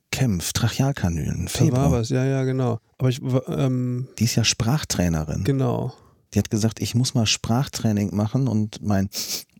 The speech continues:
Speaker 1: mit meiner Nase und so. Und mal
Speaker 2: Und hast du das?
Speaker 1: Ich hab kein Sprachtraining gemacht, ich hab dieses Jahr keine Zeit gefunden, ich hab das auch nicht operieren lassen.
Speaker 2: Ja.
Speaker 1: Aber ich hab, ich hab's immer noch im Kopf, dass sie, weil viele sagen ja, dass wir, und du vor allen Dingen, mit dieser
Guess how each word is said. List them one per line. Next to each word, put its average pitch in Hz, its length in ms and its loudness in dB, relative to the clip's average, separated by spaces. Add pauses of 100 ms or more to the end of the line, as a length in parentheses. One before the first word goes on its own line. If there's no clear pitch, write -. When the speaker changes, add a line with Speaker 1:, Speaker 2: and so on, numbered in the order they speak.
Speaker 1:
mit 107 560 0
meiner 101 240 2
Nase 104 460 2
und 87 200 0
so. 98 220 0
Und 95 60 0
mal 90 320 2
Speaker 2:
Und 127 100 2
hast 170 160 0
du 123 60 -4
das? 113 180 -6 (640)
Speaker 1:
Ich - 200 2
hab - 140 -2
kein 120 180 2
Sprachtraining 127 460 0
gemacht, 120 160 0
ich - 40 -6
hab 110 100 -6
dieses 120 160 0
Jahr 117 100 0
keine 110 240 0
Zeit 107 260 0
gefunden, 110 340 0
ich 104 120 -2
hab 104 80 -4
das 107 200 0
auch 101 120 0
nicht 120 240 0
operieren 113 540 0
lassen. 151 340 0 (160)
Speaker 2:
Ja. 120 100 -2 (260)
Speaker 1:
Aber 113 120 2
ich 117 180 0
hab, 156 180 0
ich 120 160 0
hab's - 160 0
immer 185 180 2
noch 156 180 0
im 127 100 0
Kopf, - 220 -4
dass 127 180 0
sie, 117 100 0 (300)
weil 98 160 2
viele 131 240 0
sagen 95 240 2
ja, 101 100 2
dass 90 220 0
wir, 92 300 2 (280)
und 90 200 0
du 107 160 2
vor 107 160 2
allen 98 240 2
Dingen, 98 260 0
mit 98 160 -6
dieser 90 300 0